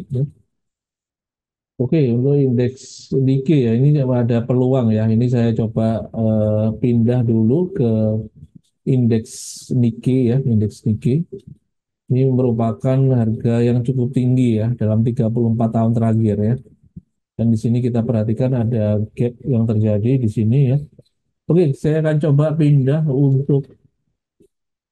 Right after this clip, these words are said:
indeks Nikkei ya, yang tadi, eh, indeks Hang Seng. Saya akan coba indeks Nikkei, kita start dari nol koma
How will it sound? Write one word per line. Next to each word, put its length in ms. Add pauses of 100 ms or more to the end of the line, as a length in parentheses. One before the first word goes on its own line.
(340)
indeks 320
Nikkei 400
ya, 80
yang 320
tadi, 560
eh, 320
indeks 560
Hang 240
Seng. 320 (560)
Saya 160
akan 160
coba 640 (540)
indeks 480 (480)
Nikkei, 580 (220)
kita 240
start 320
dari 240
nol 240
koma 180